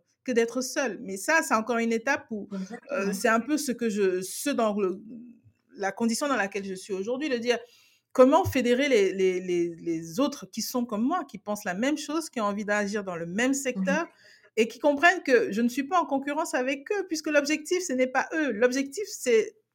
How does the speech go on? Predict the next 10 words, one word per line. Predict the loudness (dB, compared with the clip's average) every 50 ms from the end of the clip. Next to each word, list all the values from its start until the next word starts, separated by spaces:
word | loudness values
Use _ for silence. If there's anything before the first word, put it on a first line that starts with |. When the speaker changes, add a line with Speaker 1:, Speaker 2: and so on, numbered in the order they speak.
| _ _ _ _ -4
Speaker 1:
le | -2 0
même | 2 2 2 2
objectif | 2 0 0 -2 -4 -6 -10 -10 -8
qu'on | -8 -10
s'est | -8 -10 -12
fixé. | -12 -14 -16 -12 -8 -6 -6 -6 -8 -10 _ _ _ _ _ _ _
Et | -4 -4 -4
pour | -2 -2 -2 0
y | 2 4
arriver, | 6 6 6 4 2 0 0 -2 0 2 2